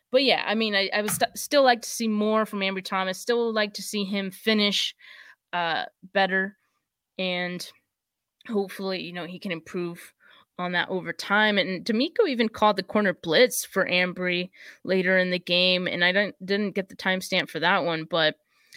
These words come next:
I mean, D'Amico getting creative. We see Kadar Hallman, he got some, uh, snaps early as well. And, you know, we could kinda see why this team likes him so much. He's,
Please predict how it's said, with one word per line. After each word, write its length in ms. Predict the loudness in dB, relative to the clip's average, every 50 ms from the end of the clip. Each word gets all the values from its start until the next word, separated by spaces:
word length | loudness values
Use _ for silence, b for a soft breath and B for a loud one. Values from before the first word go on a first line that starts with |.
| B B B B B B B B _ _ _ _ _ -2
I 60 | 0
mean, 320 | 0 2 0 0 0 -2
D'Amico 460 | -4 -2 -2 -2 0 2 2 2 2 4
getting 260 | 4 2 2 2 0
creative. 580 | 0 2 4 4 4 4 4 4 2 2 0 -4 -12 -18 -20 _ _ _ _ _ _ _ _ _ _ _ _ -20 -18 _ -6
We 220 | -4 -4 -4 -4
see 400 | -6 -6 -4 -2 -2 -2 -2 -2
Kadar 320 | -4 0 2 4 4 4 2
Hallman, 500 | 0 0 0 2 2 2 0 0 0 -2
he 200 | -4 -4 -4 0
got 240 | 0 0 0 0 -4
some, 420 | -6 -4 -2 -2 0 -2 -4 -4 -2
uh, 320 | -2 0 0 0 -2 -2
snaps 560 | -4 -6 -4 -2 0 2 2 2 0 -2 -4
early 520 | -2 -2 0 0 0 0 0 0 0 -2 -2
as 240 | -4 -6 -8 -10 -12
well. 520 | -6 0 0 2 4 4 4 2 2 0 0
And, 240 | 0 0 -2 -4 -6 b b b b b b
you 80 | -10 -10
know, 60 | -6 -6
we 100 | -6 -8
could 180 | -8 -16 _
kinda 220 | -4 -4 -4 -4 -4
see 260 | -6 -6 -6 -4 0
why 200 | 2 2 2 2
this 180 | 0 -2 -4 -4
team 360 | -4 -2 0 2 2 2 2
likes 320 | 2 2 0 0 -2 -6
him 100 | -6 -6
so 180 | -6 -6 -6 -4
much. 340 | -2 0 0 0 0 -2 -4
He's, 340 | -6 -6 -6 -8 -10 -14